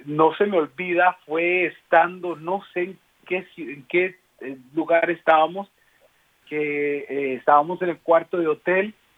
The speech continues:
y despertamos y súper, así como a las seis de la mañana, porque había que estar en la actividad bien temprano, y, y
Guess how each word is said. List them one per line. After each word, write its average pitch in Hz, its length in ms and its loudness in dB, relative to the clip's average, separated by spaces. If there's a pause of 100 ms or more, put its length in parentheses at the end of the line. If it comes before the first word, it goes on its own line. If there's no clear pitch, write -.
(600)
y 165 140 -8
despertamos 185 1040 0
y 135 120 -18 (380)
súper, 190 320 -4 (180)
así 135 340 0
como - 180 -2
a 147 60 6
las 127 160 0
seis 156 180 -2
de 165 80 0
la 165 80 4
mañana, 160 460 -2
porque 151 200 -8
había 135 200 -2
que 147 80 -14
estar 156 200 2
en 156 120 -2
la 143 60 2
actividad 143 540 -2
bien 143 200 -10
temprano, 208 640 0 (760)
y, 151 460 -16
y 160 160 -6